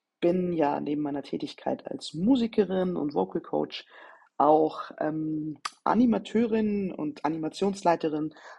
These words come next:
auf dem Campingplatz Ostsee Katharinenhof auf Fehmarn. Und da geht's ab nächster Woche dann wieder rund mit allen möglichen Programmen. Und ich hab mir gedacht, ähm, die heutige Folge, ich erzähl euch ein bisschen was über die letzte Woche,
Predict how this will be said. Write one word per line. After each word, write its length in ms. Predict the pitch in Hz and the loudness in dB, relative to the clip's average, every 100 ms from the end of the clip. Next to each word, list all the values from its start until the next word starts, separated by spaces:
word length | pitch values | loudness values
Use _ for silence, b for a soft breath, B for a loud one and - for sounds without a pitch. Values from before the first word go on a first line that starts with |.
| B | B
auf 280 | - 202 202 | 6 6 6
dem 140 | 175 | -6
Campingplatz 760 | 160 170 160 156 - - 143 - | -6 -4 -4 -6 -8 -10 -10 -10
Ostsee 380 | - 123 - 147 | -14 -14 -10 -10
Katharinenhof 680 | - 151 156 185 160 170 - | -8 -8 -4 -4 -4 -6 -6
auf 160 | 147 | -8
Fehmarn. 440 | - 160 160 156 160 B B B B _ | -6 -2 0 0 -4 B B B B _
Und 420 | 247 262 - - | 6 6 4 2
da 140 | 170 | 2
geht's 440 | 160 185 196 - - | 2 -4 -6 -8 -4
ab 220 | 151 - - | -4 -6 -8
nächster 460 | 170 165 - 156 | -8 -8 -10 -8
Woche 240 | 151 147 139 | -8 -6 -6
dann 380 | 143 139 139 | -6 -8 -8
wieder 200 | 131 151 | -6 -4
rund 580 | 147 139 151 277 294 - b b b | -2 0 4 6 4 0 b b b
mit 160 | - 170 | -6 2
allen 200 | 165 185 | 4 4
möglichen 380 | 185 170 - 156 | 2 -4 -6 -12
Programmen. 520 | - - 151 180 190 | -12 -2 2 2 0
Und 140 | 151 | -4
ich 100 | 147 | -4
hab 100 | 175 | -4
mir 100 | - | -4
gedacht, 420 | 151 - 143 147 - - | -8 -4 -2 -2 -6 -10
ähm, 220 | 135 139 | -8 -8
die 120 | 135 | -4
heutige 340 | 147 185 185 165 | 0 0 -2 -8
Folge, 440 | - 165 151 147 - B B B | 2 4 4 2 -2 B B B
ich 120 | 220 | 4
erzähl 260 | 247 262 | 4 4
euch 160 | 247 220 | 2 2
ein 60 | 208 | -2
bisschen 320 | 202 - 160 | -4 -6 -6
was 260 | 156 - | -6 -6
über 460 | - 151 151 139 - | -10 -8 -6 -6 -6
die 80 | - | -4
letzte 400 | 147 139 - 147 | -2 -2 -4 -6
Woche, 320 | 147 - 330 | -6 -4 -6